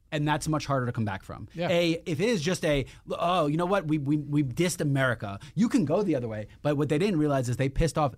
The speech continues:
Speaker 1: people on an individual level, which I think is a lot harder to come back from.
Speaker 2: And, and I think the other side of it, too, is thinking back through their sales process. Okay, so I mentioned at restaurants and bars, and, uh,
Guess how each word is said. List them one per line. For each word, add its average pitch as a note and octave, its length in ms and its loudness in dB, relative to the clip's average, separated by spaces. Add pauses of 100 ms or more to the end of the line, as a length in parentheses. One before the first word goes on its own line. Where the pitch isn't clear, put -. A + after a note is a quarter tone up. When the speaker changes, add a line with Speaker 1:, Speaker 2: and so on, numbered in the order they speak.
(120)
Speaker 1:
people C3 480 0
on C3 120 2
an C3+ 120 2
individual D#3+ 460 2
level, C3 220 0
which B2 140 -2
I B2+ 40 0
think E3+ 160 0
is C3+ 60 0
a C#3 40 2
lot C3+ 120 4
harder C3 220 2
to - 20 -2
come B2+ 100 0
back C#3+ 160 0
from. - 100 -4
Speaker 2:
And, - 120 -2
and B3 160 -2
I A3+ 40 2
think C4 180 -2
the G3 100 2
other A3+ 160 2
side F#3 320 2
of G#3 80 2
it, C#3+ 140 -2
too, A3 220 0
is C#3+ 160 0
thinking D#3 300 -2
back C#3+ 220 2
through D3+ 200 0
their D#3 140 0
sales F3 300 0
process. - 560 -6
Okay, B2 300 0
so C#3 160 -2
I D3+ 120 4
mentioned C#3+ 500 0
at D3+ 160 -6
restaurants C#3+ 580 0
and B2 220 2
bars, C#3 440 4
and, B2 240 2
uh, B2 180 2